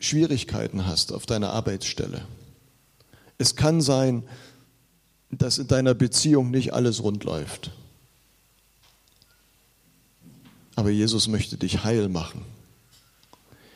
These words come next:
Er möchte, dass du deinen Weg weitergehst in diesem Bewusstsein, „Jesus hat meinen Weg gekreuzt und er teilt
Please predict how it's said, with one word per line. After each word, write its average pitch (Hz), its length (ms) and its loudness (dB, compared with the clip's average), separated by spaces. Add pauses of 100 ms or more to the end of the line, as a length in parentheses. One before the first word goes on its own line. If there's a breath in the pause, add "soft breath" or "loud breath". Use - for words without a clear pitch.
(120 soft breath)
Er - 100 -2
möchte, 120 340 0
dass 113 240 0
du 127 180 4
deinen 110 440 2
Weg 143 260 2
weitergehst 113 680 0
in 104 160 0
diesem 117 320 0
Bewusstsein, 143 920 0 (280 loud breath)
„Jesus 160 520 4
hat 135 200 0
meinen 113 360 2
Weg 147 280 2
gekreuzt - 840 -2 (1700 loud breath)
und 131 220 0
er 117 220 2
teilt 151 580 2